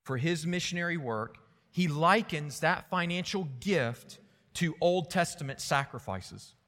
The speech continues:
That's the language that he's using here. The language of Old Testament sacrifices, a fragrant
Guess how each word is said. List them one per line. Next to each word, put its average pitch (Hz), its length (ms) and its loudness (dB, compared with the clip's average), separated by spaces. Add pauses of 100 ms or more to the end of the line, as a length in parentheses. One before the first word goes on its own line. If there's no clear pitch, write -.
(920)
That's 175 220 6
the 226 100 4
language 170 440 0
that 143 100 -8
he's 143 160 -4
using 180 320 -4
here. 98 240 -8 (640)
The 147 100 2
language 175 440 4
of 160 120 -6
Old 170 300 2
Testament 160 480 -2
sacrifices, 147 600 2
a 131 80 2
fragrant 190 680 0